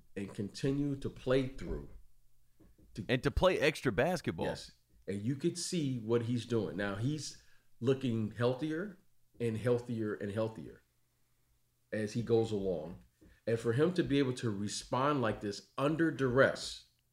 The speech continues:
Speaker 1: after a major injury, because I know mentally that, that's a, that's a big achievement for him.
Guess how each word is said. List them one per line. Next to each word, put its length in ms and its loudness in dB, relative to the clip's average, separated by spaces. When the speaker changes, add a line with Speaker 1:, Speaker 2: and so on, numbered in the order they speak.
Speaker 1:
after 280 0
a 40 0
major 320 0
injury, 420 -2
because 260 2
I 160 4
know 240 6
mentally 600 2
that, 200 2
that's 160 0
a, 40 4
that's 240 2
a 40 6
big 220 6
achievement 500 0
for 120 -6
him. 160 -8